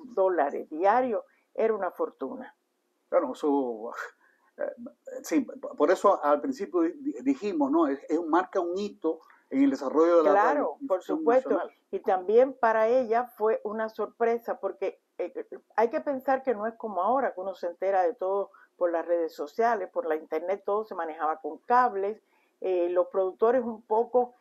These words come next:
Speaker 1: no decían tanto, podían ocultar el éxito de los artistas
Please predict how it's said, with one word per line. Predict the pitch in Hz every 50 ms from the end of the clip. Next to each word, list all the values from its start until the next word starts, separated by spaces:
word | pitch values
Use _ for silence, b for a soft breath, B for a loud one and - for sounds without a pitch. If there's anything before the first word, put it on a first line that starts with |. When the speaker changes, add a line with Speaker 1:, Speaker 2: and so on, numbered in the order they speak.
| b b b -
Speaker 1:
no | 202 202 208 214 226 226
decían | 220 208 196 - - - 240 254 247 220 208 202 _
tanto, | 214 214 262 277 254 - 208 -
podían | - 185 170 180 185 196
ocultar | 196 180 175 - 160 160 156 - 196 196 196
el | 185 170 175
éxito | 185 180 - 190 170 - 175 165
de | 160
los | 151 156
artistas | 156 - - - - 220 233 - - 226 220